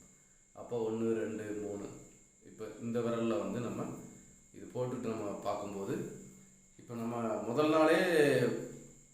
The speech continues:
இதை போட்டு பார்க்கணும் அவசியம் கிடையாது. நீங்க ஒரு ரெண்டு நாள் வேலை பார்த்தீங்கன்னாவே, நீங்க அதிகமா இப்ப கட்டு வேலை பார்க்குறீங்க அப்படின்னா, கட்டடம் அடி கட்டிக்கிட்டு வரும்போது ஒரு ரெண்டு நாள், மூணு நாள்லயே உங்களுக்கு தெரிஞ்சிடும், இந்த கை வந்து கொஞ்சம்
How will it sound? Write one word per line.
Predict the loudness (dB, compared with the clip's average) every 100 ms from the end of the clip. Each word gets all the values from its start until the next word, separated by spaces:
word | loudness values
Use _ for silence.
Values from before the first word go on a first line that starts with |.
| _
இதை | -14 -6
போட்டு | -6 -4
பார்க்கணும் | -2 -2 0 -2
அவசியம் | -4 -6
கிடையாது. | -6 -6 -10 -14 -16 -8
நீங்க | -4 -2
ஒரு | 0
ரெண்டு | 0 2
நாள் | 4 4
வேலை | 4 4
பார்த்தீங்கன்னாவே, | 2 2 2 2 2 0 0 -2 -8 -14 -20 -20 -12
நீங்க | -8 -4 -2
அதிகமா | 0 2 2 0 -2 -4
இப்ப | -8 -6
கட்டு | -4 -2 2
வேலை | 2 4
பார்க்குறீங்க | 2 0 0 -4
அப்படின்னா, | -4 -4 -2 -2 -2 -6 -10 -14 -18 -20
கட்டடம் | -14 -8 -4 -2 -2
அடி | -4 -4
கட்டிக்கிட்டு | -2 -4 -4 -2
வரும்போது | 0 -2 -2 -4 0 0 -2 -8 -14 -18 -20 -10
ஒரு | -2
ரெண்டு | 0
நாள், | 2 2
மூணு | 4 2 2 2
நாள்லயே | 2 2
உங்களுக்கு | 2 2 0 2
தெரிஞ்சிடும், | 2 2 0 -4
இந்த | -6
கை | -2 -2
வந்து | 0 -2 -4
கொஞ்சம் | -4 -4 -4 -6 -8